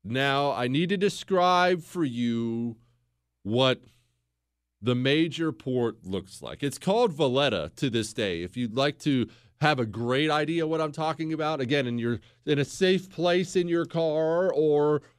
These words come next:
on, at a computer or something, you can pull up Valletta, Malta now. On the northeastern part of Malta, there's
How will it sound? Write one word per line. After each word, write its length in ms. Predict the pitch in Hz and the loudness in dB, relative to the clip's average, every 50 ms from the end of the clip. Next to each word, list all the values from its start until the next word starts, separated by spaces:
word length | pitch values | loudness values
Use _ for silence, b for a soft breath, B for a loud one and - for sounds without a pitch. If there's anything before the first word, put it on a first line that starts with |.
| b b b b b _ _ _ _ _ | b b b b b _ _ _ _ _
on, 220 | - 135 143 139 127 | 0 0 2 2 4
at 160 | 156 156 165 | 4 4 2
a 60 | 165 | 2
computer 600 | - 196 160 - - - 170 175 175 165 170 160 143 | -2 -4 -4 -4 -4 -4 -2 0 2 2 2 2 2
or 80 | 156 | 0
something, 440 | 135 - 165 151 143 - 156 151 143 | 0 0 -2 -2 -2 -2 -4 -4 -4
you 100 | 156 147 | -6 -4
can 160 | 143 151 135 | -2 -2 -2
pull 320 | - - 151 156 151 147 147 | 0 0 2 2 4 4 4
up 140 | 147 143 | 2 0
Valletta, 480 | 135 123 160 156 143 143 139 143 151 156 | 0 0 2 2 4 4 2 2 2 2
Malta 540 | 156 151 135 123 117 117 - - 120 135 135 | 2 2 2 2 2 2 0 0 0 0 -2
now. 560 | 139 143 135 117 107 98 90 90 90 101 110 110 _ _ _ _ _ _ _ _ _ | -2 -2 0 0 0 0 -2 -2 -4 -6 -8 -10 _ _ _ _ _ _ _ _ _
On 200 | - 135 147 151 | 0 0 2 2
the 80 | 156 156 | 2 0
northeastern 1200 | 156 156 156 165 175 196 220 240 226 226 - - - 190 196 202 202 - - - 202 190 196 196 | 0 2 2 2 4 4 4 2 0 -2 -8 -10 -6 -2 -2 0 -2 -2 -2 -2 0 0 0 -2
part 340 | - - 160 139 135 143 151 | -4 -2 -2 0 0 2 0
of 140 | 165 143 143 | 0 -2 -2
Malta, 720 | 143 131 131 123 107 98 90 - - 82 73 76 92 123 - _ _ _ _ _ _ _ _ _ _ _ _ _ _ _ _ _ _ _ _ _ _ _ _ - | -2 0 2 2 2 0 -2 -4 -6 -6 -6 -6 -6 -8 -12 _ _ _ _ _ _ _ _ _ _ _ _ _ _ _ _ _ _ _ _ _ _ _ _ -6
there's 500 | 92 117 131 131 127 131 139 123 - | -2 0 0 2 2 0 0 -2 -4